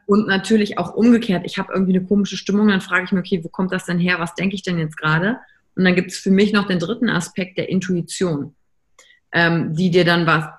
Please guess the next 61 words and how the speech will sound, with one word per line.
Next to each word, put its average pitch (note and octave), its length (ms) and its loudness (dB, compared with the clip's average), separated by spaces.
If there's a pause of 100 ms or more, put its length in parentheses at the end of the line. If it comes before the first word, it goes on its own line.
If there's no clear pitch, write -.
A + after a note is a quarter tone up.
(140)
also E3+ 160 2
das E3+ 160 0
kommt, E3+ 320 -4
wie, D3 300 -6
ist F#3 160 -6
für G#3 100 2
mich F#3+ 180 2
so F3+ 120 -2
irgendwie E3+ 240 0
so E3+ 80 -2
eine E3+ 140 -2
Resonanz, F3 480 -2
die - 80 -6
kommt F3+ 220 -4
so F#3+ 80 -4
aus E3+ 160 -6
dem F3 140 -2
Nichts. F3+ 300 -4
Da D#3 100 0
hab D#3 100 0
ich D#3+ 120 -6
weder E3 220 0
was D#3+ 300 -2 (640)
zuerst D#3+ 380 -2
gefühlt G3 380 0
oder F3 180 0
gedacht E3 480 0
und F#3 160 0
umgekehrt, F#3 580 0
sondern D#3+ 260 0
das D#3 180 -6
ist, - 320 -14
weiß D#3+ 220 2
nicht, F#3+ 80 0
ob C3 80 -4
das E3 120 -6
für E3 100 -6
dich D#3 220 -2
auch B3+ 200 6
so F3 120 -4
ist, E3 120 -6
kannst E3+ 240 -4
gleich F3 200 2
was E3 220 -6
zu E3 100 -8
sagen. F#3+ 580 2 (380)
Ein F#3+ 80 0
dritter F#3 360 2 (100)
Punkt. D3+ 260 -2
Und D#3+ 100 0
ich D#3+ 120 -4
frage F3+ 180 0
deshalb G3 320 0
auch F3+ 120 -4
so - 120 -6
nach, F#3 220 0
grad - 160 -4
mit E3+ 100 -2
den E3 140 -2
unangenehmen E3 680 0
Emotionen. G3 800 0